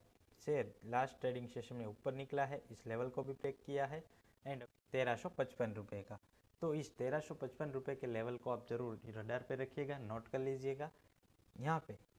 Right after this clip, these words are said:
इसका अगर breakout मिलता है तो आगे हमें काफ़ी अच्छे target देखने को मिल सकते हैं and breakout नहीं मिलता तो एक बार फिर से share में correction आ सकता है। तो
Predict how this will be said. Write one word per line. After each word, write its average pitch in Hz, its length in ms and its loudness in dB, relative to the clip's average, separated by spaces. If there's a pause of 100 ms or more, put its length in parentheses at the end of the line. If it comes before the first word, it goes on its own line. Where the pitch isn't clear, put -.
(100)
इसका 156 340 2
अगर 135 160 4
breakout 117 420 2
मिलता 107 320 -4
है 139 160 -4
तो 131 200 0
आगे 135 320 4
हमें 120 240 -6
काफ़ी 117 300 0
अच्छे 117 240 0
target 107 380 0
देखने 104 340 -6
को 190 180 -6
मिल 120 220 -4
सकते - 420 -10
हैं 101 160 -8 (320)
and 117 200 -2
breakout 123 380 2
नहीं 147 200 -2
मिलता 110 300 -2 (140)
तो 120 120 4
एक 120 160 0
बार 117 120 2
फिर 156 180 -2
से 117 200 -6
share 117 280 0
में 120 160 -6
correction 107 460 -6 (140)
आ 107 120 0
सकता - 400 -8
है। 98 160 -8 (840)
तो 135 100 2